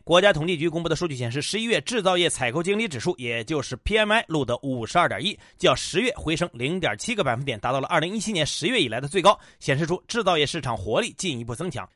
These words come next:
具体来看呢，制造业生产新订单、进出口价格、企业预期等多项分指数都上升到了年内高点。不过，从业人员指数还位于收缩期间，这显示出就业仍然不容乐观。另外，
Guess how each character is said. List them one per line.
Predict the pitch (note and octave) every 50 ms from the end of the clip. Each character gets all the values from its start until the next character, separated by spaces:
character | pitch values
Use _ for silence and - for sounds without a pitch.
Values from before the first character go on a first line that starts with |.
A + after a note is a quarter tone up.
| _ -
具 | - A#3+ A3
体 | E3 F3+
来 | D#3+ D#3+ E3
看 | D#3+ F#3 F3+ E3+
呢， | E3 D#3+
制 | D#3 - G#3 G3+
造 | F3+ F#3 F#3
业 | F3+ F3+ E3+
生 | D#3 - - A#3 A#3+ B3 G#3+
产 | D3+ D3 C3 C3 B2+
新 | - G3+ G#3 G#3
订 | G3+ G#3 F3 D#3+
单、 | F#3 G3 G3+ F3
进 | F#3+ G#3+ F#3+
出 | F3 G#3+
口 | G#3 E3+ D3 C3+
价 | C3 - G#3+ E3+ C3+
格、 | C3 E3
企 | F3+ - - B2+ B2
业 | C#3 E3 G3
预 | A#3 A#3+ G#3+ E3
期 | - - B3 C#4
等 | G3 C#3+ B2
多 | - G#3 A#3+ A#3
项 | F3+ G#3+ G#3+ D#3
分 | - - C4 C4+
指 | G3+ C#3+
数 | A2+ - E3+ - _
都 | - D3 D3
上 | - D#3+ D3 B2
升 | C#3
到 | C#3 C3
了 | A#2 F#2
年 | G#2+ G#2+ G#2 G#2+ C#3+
内 | D3+ A#2+
高 | - F#3 G#3 G3+
点。 | D3+ - - _
不 | C#3+ C#3+
过， | E3 C#3+ - - - - _ _
从 | - - - C#3 D3 F3+ G#3+
业 | A3 G3 C#3+
人 | C#3 D#3+ E3+
员 | F3+ F#3
指 | D3+ C3
数 | G#2 - D3 -
还 | - - A#2+ A#2+ B2
位 | B2+ C#3+ B2
于 | A2 A2+ A2+
收 | - - G3 G3 F3+
缩 | D3+ D#3+ D3
期 | C3 - A#2+
间， | A2+ B2 A#2+ - _ -
这 | - F#3
显 | D3 C#3+ A#2 B2
示 | C#3
出 | C3 D3+ D3+ - _ _ _ -
就 | - B3 A3+ -
业 | G3+ - - _
仍 | - A#2 A2+ A2+
然 | A2+ G2 E2+ _ _ _ _ _
不 | - D3
容 | G#2+ F#2 G2
乐 | A#2+ A2+
观。 | F2 F2+ G2+ F#2+ _ _ _
另 | - D3+ D#3
外， | D#3 D3 -